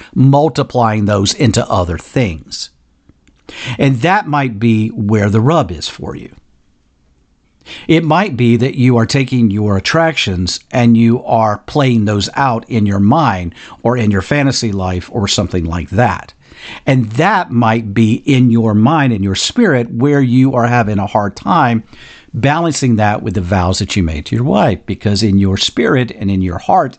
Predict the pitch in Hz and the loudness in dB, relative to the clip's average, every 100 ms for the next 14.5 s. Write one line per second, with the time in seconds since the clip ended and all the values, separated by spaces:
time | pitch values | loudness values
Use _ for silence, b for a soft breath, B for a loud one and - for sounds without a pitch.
0 | - 107 98 95 92 160 294 147 180 233 | -8 -4 -2 -2 0 0 2 2 2 0
1 | B B B 123 143 - - 87 80 165 | B B B 0 0 -2 -6 -2 -2 -2
2 | - - _ _ _ _ _ _ - 107 | -4 -18 _ _ _ _ _ _ -6 -4
3 | - 95 90 78 151 - _ _ _ - | -2 -2 -2 -2 -4 -6 _ _ _ -10
4 | 78 78 90 101 123 - 175 135 - - | -8 -4 0 2 2 0 -2 -2 -4 -8
5 | - _ _ _ _ _ - B 143 156 | -12 _ _ _ _ _ -18 B -6 -2
6 | 180 151 180 220 - - 117 - 190 127 | -2 0 -2 -2 -4 -6 -6 -2 0 2
7 | 135 - 127 185 202 120 - 151 180 - | 0 0 0 0 0 -2 -2 -2 -2 0
8 | 135 113 - - 196 180 82 76 B B | 0 -2 -6 -2 0 0 -2 -10 B B
9 | - 135 131 110 - 113 - 90 87 - | -2 0 0 -4 -2 -2 0 -4 -4 -4
10 | 95 185 143 69 - _ _ _ _ _ | -2 0 -2 -6 -10 _ _ _ _ _
11 | _ _ _ _ _ _ _ _ 127 120 | _ _ _ _ _ _ _ _ 0 2
12 | 139 135 - 143 131 113 101 117 107 110 | 2 0 -2 -2 0 0 0 -2 -2 2
13 | 170 180 117 101 85 87 - - 82 - | 2 2 0 -2 -2 -6 -6 -8 -6 -4
14 | - 139 73 90 | 0 0 -2 -8